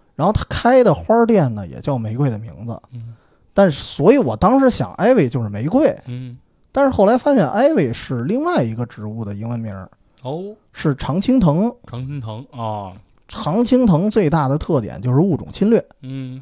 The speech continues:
Speaker 2: 荆棘的那种感觉。
Speaker 1: 对，它就是有一点像寄生虫似的，
Speaker 2: 嗯。
Speaker 1: 我住在这儿之后，我就把你物种侵略了，
Speaker 2: 嗯。
Speaker 1: 我吸收你的养分了。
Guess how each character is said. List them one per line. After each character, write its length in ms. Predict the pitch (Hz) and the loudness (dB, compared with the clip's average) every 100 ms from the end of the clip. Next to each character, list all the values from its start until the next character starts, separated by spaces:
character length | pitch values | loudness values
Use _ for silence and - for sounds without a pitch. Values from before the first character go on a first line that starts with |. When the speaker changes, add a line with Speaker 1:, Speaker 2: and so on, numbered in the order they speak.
| - | -12
Speaker 2:
荆 200 | - 165 | -6 -6
棘 220 | 131 110 | -6 -6
的 100 | 147 135 | -4 -6
那 40 | |
种 140 | 113 | -6
感 160 | 107 90 | -10 -12
觉。 180 | 92 92 - | -14 -20 -4
Speaker 1:
对， 100 | - 156 113 82 - | 0 2 0 -4 -10
它 280 | - 226 285 | -8 -2 0
就 280 | 285 277 147 | 0 -2 -2
是 600 | - 139 123 113 110 117 | 0 0 0 -2 -4 -4
有 240 | 131 110 | -4 -2
一 120 | 135 214 | 0 2
点 200 | - 98 | 2 2
像 180 | 151 175 | 2 2
寄 140 | 170 | 4
生 180 | 151 226 | 6 6
虫 440 | - 120 127 226 | 6 2 2 4
似 60 | 202 117 | 6 4
的， 40 | 101 | -2
Speaker 2:
嗯。 180 | 87 | -6
Speaker 1:
我 400 | - 117 131 143 147 | -6 -4 0 0 2
住 220 | - 175 | 4 6
在 100 | 170 | 8
这 120 | 180 | 8
儿 100 | 151 | 6
之 140 | 151 185 | 6 6
后， 180 | 175 | 6
我 120 | 113 107 | 4 0
就 100 | 127 | 0
把 140 | 143 | 2
你 100 | 147 | 2
物 160 | 143 147 | 4 2
种 140 | 120 | 2
侵 180 | 147 180 | 2 4
略 80 | 185 | 4
了， 220 | 131 113 | 4 0
Speaker 2:
嗯。 60 | |
Speaker 1:
我 80 | 107 | -4
吸 200 | 117 156 | 0 4
收 160 | 160 170 | 6 4
你 100 | 123 | 4
的 120 | 151 | 2
养 200 | 151 - | 0 -2
分 160 | 117 139 | -2 -2
了。 220 | 104 | -4